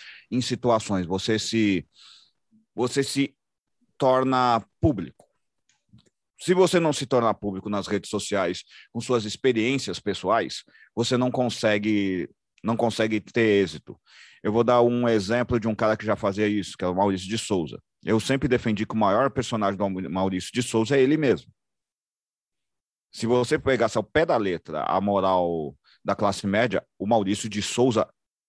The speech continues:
não bate com a sua própria moral. Onde eu quero chegar? Esses debates que a gente tá falando que parece que são inúteis, não são.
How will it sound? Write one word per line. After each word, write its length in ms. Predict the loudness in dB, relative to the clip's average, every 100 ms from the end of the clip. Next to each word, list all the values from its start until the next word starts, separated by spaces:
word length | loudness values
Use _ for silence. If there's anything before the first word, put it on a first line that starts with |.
| _ _ _ _ -20 -20 _ -6
não 260 | 2 2
bate 320 | 4 2 2 -4
com 80 |
a 60 | -6
sua 160 | -4 -2
própria 280 | 0 0
moral. 400 | 0 0 0 -4 _ _ _ _ _ _ -20 _
Onde 220 | 0 2 2
eu 60 |
quero 180 | 4 2
chegar? 340 | 4 2 2 2
Esses 280 | 0 2 0
debates 360 | 2 4 2
que 60 | -2
a 20 |
gente 140 | -2
tá 100 | -4
falando 220 | -4 -4 -4
que 100 | 0
parece 360 | 2 2 0
que 80 | -8
são 380 | -6 -4 -4 -4
inúteis, 380 | 0 0 0 0
não 160 | 0
são. 260 | 0 -4